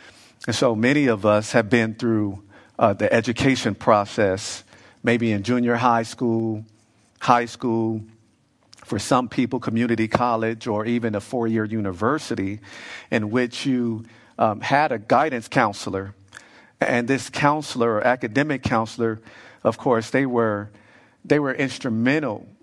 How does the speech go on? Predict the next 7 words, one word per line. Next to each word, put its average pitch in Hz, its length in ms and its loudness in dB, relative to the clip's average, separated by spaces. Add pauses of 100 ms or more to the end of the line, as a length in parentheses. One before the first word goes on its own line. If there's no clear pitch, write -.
(160)
in, 123 160 2
in 110 300 -2
guiding 131 520 2
you 101 360 -2 (260)
through 123 140 0
that 120 220 4
process 127 840 0